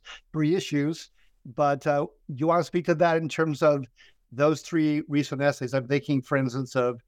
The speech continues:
Carissa's piece, Love and the Whiz Kid, uh, Judy Levine's Naked, uh, maybe even Leaving Ellsworth.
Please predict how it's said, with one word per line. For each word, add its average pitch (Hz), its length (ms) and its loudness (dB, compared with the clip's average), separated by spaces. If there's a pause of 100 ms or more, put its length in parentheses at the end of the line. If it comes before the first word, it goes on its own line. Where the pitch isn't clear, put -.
(340)
Carissa's 143 460 0
piece, 160 340 0
Love 131 220 0
and 131 100 -4
the 123 80 -8
Whiz 151 260 4
Kid, 151 460 0 (320)
uh, 117 280 0
Judy 131 640 0
Levine's 135 720 0
Naked, 147 680 0 (320)
uh, 117 80 -2
maybe 131 260 0
even 131 240 -2
Leaving 123 340 -4
Ellsworth. 151 560 0